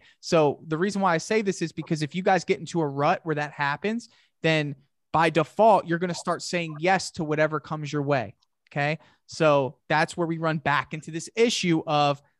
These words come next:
we're saying yes to everything. It's putting stress on our production. Our employees are unhappy. Now we're wondering, you know, what to do. So you gotta be careful about relying heavily on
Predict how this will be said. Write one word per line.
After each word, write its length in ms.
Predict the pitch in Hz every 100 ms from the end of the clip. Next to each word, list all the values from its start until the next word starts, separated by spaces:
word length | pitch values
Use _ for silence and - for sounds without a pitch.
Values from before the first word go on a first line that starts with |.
| -
we're 100 | 160
saying 360 | - 185 196 196
yes 200 | 196 -
to 140 | 214
everything. 600 | 208 220 214 - 175 170
It's 140 | 160 -
putting 260 | 180 170
stress 400 | - - 180 170
on 100 | 180
our 100 | 175
production. 760 | 175 175 185 190 - 160 151 151 _ _
Our 180 | 156 156
employees 480 | 165 - 165 175 170
are 80 | 180
unhappy. 720 | 175 170 175 175 156 147 143 _ _
Now 200 | 147 160
we're 100 | 170
wondering, 560 | 165 165 160 160 156 -
you 140 | 160 151
know, 100 | 147
what 240 | 147 151
to 80 | 147
do. 160 | 160
So 160 | 143 151
you 160 | 147 170
gotta 220 | 170 170
be 140 | 160
careful 720 | - - 208 202 160 147 139 _ _
about 440 | 151 156 143 139 - _ _ -
relying 500 | 156 156 160 180 175
heavily 480 | 147 175 175 170 165
on 380 | 151 151 143